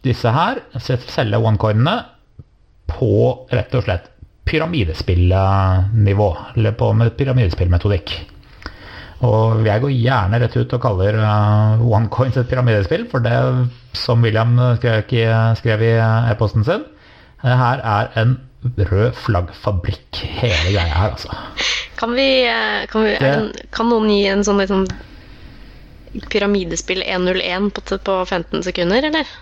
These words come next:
Speaker 1: Pyramidespill en null en, eh, du tje-, når du blir med, så tjener du ikke penger på, eh, kjøp og salg av det produktet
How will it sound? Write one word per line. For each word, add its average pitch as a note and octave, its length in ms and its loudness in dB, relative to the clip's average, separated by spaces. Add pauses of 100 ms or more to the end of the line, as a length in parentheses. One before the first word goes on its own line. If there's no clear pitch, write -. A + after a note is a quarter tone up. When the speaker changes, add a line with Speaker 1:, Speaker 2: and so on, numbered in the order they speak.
(1500)
Speaker 1:
Pyramidespill D#3 640 0
en D3 120 2
null D3 120 2
en, G3 200 0 (280)
eh, C#3+ 800 2 (760)
du E3 760 2 (720)
tje-, B2+ 340 0
når C#3 280 0
du D#3 100 0
blir D3+ 220 0
med, B2 320 2
så C#3+ 200 -2
tjener G2+ 320 0
du G2 100 0
ikke A2+ 280 -2
penger A2 420 2
på, G#2+ 320 2
eh, A2 540 2
kjøp A2+ 300 -2
og A#2 80 0
salg G#2+ 260 -2
av A2 100 2
det G2+ 140 0
produktet - 480 -2